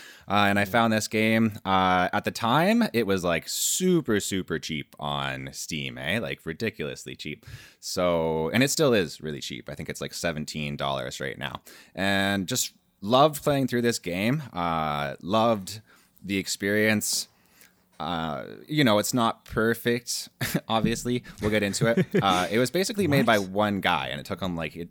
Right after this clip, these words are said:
Speaker 1: it, you know, he did it, most of it, in, like, eight months, and then just, like, had his buddy kinda do the music and whatever, right? So he, like,
Speaker 2: Mm-hmm.
Speaker 1: programmed it and, and designed it and everything. So, uh, you know, learning that really increased my enjoyment of the game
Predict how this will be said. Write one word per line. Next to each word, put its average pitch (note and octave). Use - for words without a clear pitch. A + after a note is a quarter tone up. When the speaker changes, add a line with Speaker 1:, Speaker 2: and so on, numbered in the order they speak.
Speaker 1:
it, D#2
you F2
know, D2
he E2
did F#2+
it, G2+
most F2
of E2
it, D#2
in, D2
like, C#2+
eight G2+
months, F#2
and E2+
then D#2
just, D2+
like, C#2+
had E2+
his D#2+
buddy D#2+
kinda D#2+
do D2+
the C#2+
music C2+
and A#1
whatever, -
right? G2
So D#2
he, F2
like, D#2
Speaker 2:
Mm-hmm. -
Speaker 1:
programmed E2+
it D2+
and, C#2
and D2
designed C#2+
it C#2
and C2
everything. C#2
So, E2
uh, D#2+
you D#2
know, D#2
learning A#2+
that A#2+
really F#2+
increased A2+
my D#2+
enjoyment C#2+
of C#2
the D2
game D2